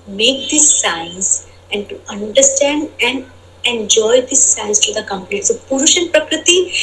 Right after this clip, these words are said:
it's like the soul who is observing through this five sit, has to have this five sit to be alive.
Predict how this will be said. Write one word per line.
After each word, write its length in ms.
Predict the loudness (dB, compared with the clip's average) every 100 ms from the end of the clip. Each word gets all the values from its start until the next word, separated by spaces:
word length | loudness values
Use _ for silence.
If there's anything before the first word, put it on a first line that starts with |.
| 0 4
it's 140 | 4
like 140 | 4
the 60 | 2
soul 300 | 2 4 2
who 140 | 4 6
is 140 | 4 2
observing 840 | 2 4 8 8 8 8 4 2
through 220 | -4 -2 2
this 260 | 4 4
five 280 | 4 4 4
sit, 440 | 2 2 0 -2 -14 -18 -20 -20 -20 -20 -20 -2
has 240 | 2 2 2
to 100 | 2 2
have 140 | 2
this 220 | 0 0
five 300 | 2 2 2
sit 340 | 2 2 2 0
to 120 | -2
be 140 | 0
alive. 640 | 0 0 2 2 0 -4